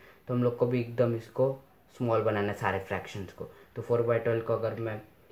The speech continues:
equivalent मतलब छोटा बनाना है तो हम लोग सबसे पहले उसका एचसीएफ़ निकालेंगे, फिर उसको जो एचसीएफ़ आएगा उसको इन दोनों number से divide करके हम लोग इसका equivalent fraction निकालेंगे। तो यहाँ पे मैं directly एचसीएफ़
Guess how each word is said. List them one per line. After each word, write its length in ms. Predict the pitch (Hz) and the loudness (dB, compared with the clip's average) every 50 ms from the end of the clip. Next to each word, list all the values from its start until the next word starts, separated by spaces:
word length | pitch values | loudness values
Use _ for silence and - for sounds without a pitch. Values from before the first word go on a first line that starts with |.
| - - - | -20 -12 -10
equivalent 640 | 117 117 - 131 127 123 123 123 113 117 117 - 92 | -10 -4 2 2 4 4 4 2 2 0 -4 -4 -4
मतलब 320 | 110 120 123 120 113 - - | -4 -2 -2 -2 -4 -4 -4
छोटा 280 | - 120 117 - 120 120 | -4 -2 2 2 2 2
बनाना 360 | 120 110 104 98 98 101 101 | 2 0 -2 -2 -2 -4 -4
है 220 | 95 95 98 - - - - - _ - | -6 -8 -10 -12 -16 -20 -20 -20 _ -2
तो 80 | 123 | -2
हम 180 | 107 104 110 113 | -2 0 0 -2
लोग 100 | 120 117 | -2 0
सबसे 220 | - 120 - 127 120 | 0 0 0 0 2
पहले 180 | - 120 117 | 2 2 2
उसका 200 | 110 - - 127 - - - 110 | 0 0 -2 -4 -4 -4 -6 -8
एचसीएफ़ 500 | 104 - - - - 127 117 - - 113 | -10 -10 -12 -12 -8 -8 -8 -6 -6 -8
निकालेंगे, 420 | 113 104 101 98 98 101 104 113 | -6 -4 -4 -4 -4 -4 -6 -6
फिर 180 | - - 110 113 | -6 -4 -6 -6
उसको 400 | 110 - - - 127 123 123 - - - - - _ 120 | -8 -6 -2 -2 -2 -2 -2 -6 -12 -20 -20 -20 _ 0
जो 100 | 131 120 | 0 0
एचसीएफ़ 320 | 117 - - 123 - 120 | 0 0 -4 -2 0 0
आएगा 160 | 113 113 120 | 2 4 2
उसको 360 | 120 117 - - 131 131 - - | 2 0 0 2 2 2 2 2
इन 200 | 113 120 117 113 | 0 0 0 2
दोनों 220 | 117 113 117 117 117 | 0 2 2 2 2
number 300 | 117 110 107 107 110 104 | 0 0 0 0 -2 -2
से 120 | - 123 | -2 -4
divide 380 | 123 120 123 113 107 104 101 - | 0 2 2 4 4 2 2 0
करके 220 | - 104 101 - 110 | -2 -2 -2 -4 -4
हम 100 | 107 107 | -2 -2
लोग 100 | 104 107 | -2 -4
इसका 220 | 104 - - 120 - - | -4 -4 -4 -6 -4 -4
equivalent 460 | 107 104 - - 110 107 107 110 107 | -8 -10 -4 -2 -2 -2 -2 -4 -8
fraction 420 | - - 107 95 - - - 113 107 | -8 -6 -6 -6 -6 -6 -8 -8 -6
निकालेंगे। 600 | 104 104 - - 95 87 85 85 82 - - - - - - _ _ _ _ - _ _ _ _ _ _ _ - - - _ - - - _ _ _ _ _ - _ - - - _ _ _ - _ _ _ _ _ | -6 -6 -4 -4 -4 -4 -4 -6 -8 -10 -14 -16 -18 -20 -20 _ _ _ _ -20 _ _ _ _ _ _ _ -20 -20 -20 _ -20 -20 -20 _ _ _ _ _ -20 _ -20 -20 -20 _ _ _ -20 _ _ _ _ _
तो 180 | 120 110 98 98 | 0 0 0 0
यहाँ 160 | 101 98 101 | 0 -2 -4
पे 120 | - - 113 | -4 -4 -4
मैं 160 | 113 110 110 | -4 -2 -2
directly 420 | 113 104 104 107 104 - 117 117 113 | -2 0 0 -2 -4 0 0 2 2
एचसीएफ़ 580 | - - - - - 117 104 - - - - | 0 -2 -4 -2 -2 -2 -2 -2 -8 -16 -20